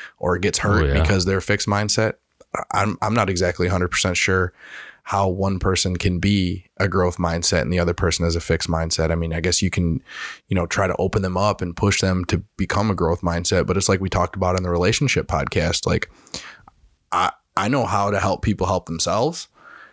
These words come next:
Speaker 1: I can't help people that don't wanna help themselves.
Speaker 2: Right.
Speaker 1: And I don't know how to, to ignite that in somebody. And it's, if it's your spouse,
Speaker 2: Yeah.
Speaker 1: fuck, man,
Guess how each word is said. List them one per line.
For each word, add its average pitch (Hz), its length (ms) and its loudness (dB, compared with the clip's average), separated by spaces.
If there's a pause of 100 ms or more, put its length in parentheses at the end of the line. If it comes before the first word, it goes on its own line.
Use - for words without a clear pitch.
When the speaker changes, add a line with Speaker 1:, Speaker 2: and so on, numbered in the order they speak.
(300)
Speaker 1:
I 101 160 0
can't 98 240 0
help 107 160 0
people 98 200 2
that 87 120 0
don't 87 140 0
wanna 98 180 2
help 82 180 -2
themselves. 60 640 -2
Speaker 2:
Right. 78 260 0 (200)
Speaker 1:
And 98 480 0
I 90 120 0
don't 90 200 0
know 90 140 -2
how 87 500 0 (100)
to, 85 320 0 (440)
to 85 200 2
ignite 92 400 0
that - 280 0
in 90 140 -6
somebody. 82 600 -2
And 90 160 -2
it's, - 220 -2
if - 180 -2
it's 95 160 0
your 98 80 0
spouse, - 640 -2 (640)
Speaker 2:
Yeah. 76 100 2
Speaker 1:
fuck, 80 320 2
man, 69 380 -4